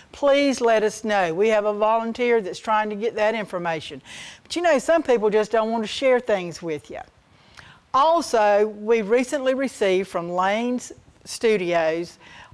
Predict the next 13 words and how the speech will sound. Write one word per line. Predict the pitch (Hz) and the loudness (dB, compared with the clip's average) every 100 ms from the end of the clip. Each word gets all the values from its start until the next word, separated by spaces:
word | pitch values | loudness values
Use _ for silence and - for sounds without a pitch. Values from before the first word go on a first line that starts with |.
| - | -2
uh, | 185 175 | 0 0
pictures | - 330 - - 175 | -2 -4 -2 -4 -6
from | - 208 185 | -6 -6 -4
the | 185 | -4
sixties, | - 226 214 - 170 160 | 0 -2 -2 -8 -8 -6
and | 180 202 | -6 -4
we're | |
trying | 226 262 240 240 | -2 0 0 0
to | 220 | 0
get | 240 226 202 | 0 0 0
these | 269 330 262 | 0 2 2
all | 220 208 | 2 4
identified. | 190 180 170 190 175 - 170 151 113 85 | 2 0 0 -2 -2 -2 0 0 -2 -4